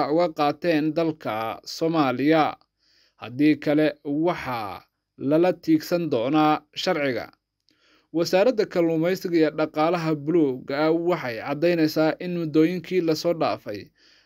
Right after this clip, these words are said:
ay ururinaysay xogo ku saabsan maraakiib kalluumaysi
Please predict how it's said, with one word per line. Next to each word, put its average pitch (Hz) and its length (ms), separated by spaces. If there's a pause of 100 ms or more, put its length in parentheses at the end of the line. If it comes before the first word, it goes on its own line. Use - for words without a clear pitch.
(140)
ay 123 160
ururinaysay 156 920
xogo 175 280
ku 180 160
saabsan 160 640 (160)
maraakiib 127 560
kalluumaysi 151 760